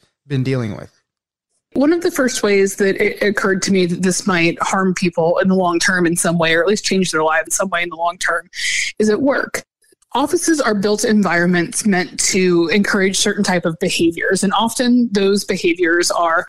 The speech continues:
Speaker 2: coworkers getting together and chatting for a few minutes in the communal kitchen, people collaborating with each other on a project in a conference room, things like that. Just being able to look across the table in a meeting and see someone else having the same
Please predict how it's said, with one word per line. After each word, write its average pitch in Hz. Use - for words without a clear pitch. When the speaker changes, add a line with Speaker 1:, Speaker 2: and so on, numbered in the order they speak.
Speaker 2:
coworkers 247
getting 226
together 196
and 185
chatting 190
for 190
a 175
few 202
minutes 180
in 185
the 196
communal 214
kitchen, 175
people 202
collaborating 202
with 214
each 220
other 208
on 214
a 214
project 202
in 185
a 196
conference 220
room, 170
things 220
like 202
that. 151
Just 247
being 240
able 220
to 220
look 220
across 190
the 208
table 190
in 214
a 190
meeting 190
and 190
see 196
someone 214
else 190
having 190
the 180
same 180